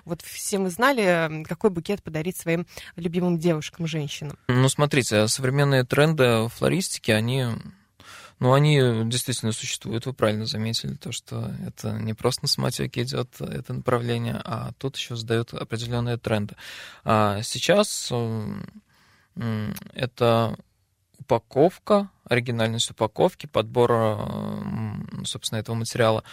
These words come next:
Speaker 2: а, градиент букета, архитектура соцветий. То есть ф-, букет должен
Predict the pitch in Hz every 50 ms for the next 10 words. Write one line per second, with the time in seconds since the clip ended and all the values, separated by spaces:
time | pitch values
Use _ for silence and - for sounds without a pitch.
0 | - - - - - - - - 117 113 113 113 113 113 110 107 107 107 107 104
1 | 101 101 107 110 107 101 131 123 120 117 117 117 117 139 170 185 185 _ - 156
2 | 135 131 131 131 139 127 - - 127 131 131 127 - 117 113 110 - - 113 120
3 | - - - - - - - - 120 117 - - 104 104 - - 147 160 165 160
4 | - 127 - - 117 117 - - - - - - - - 120 120 113 123 120 -
5 | 160 156 139 131 117 127 123 117 113 113 110 110 110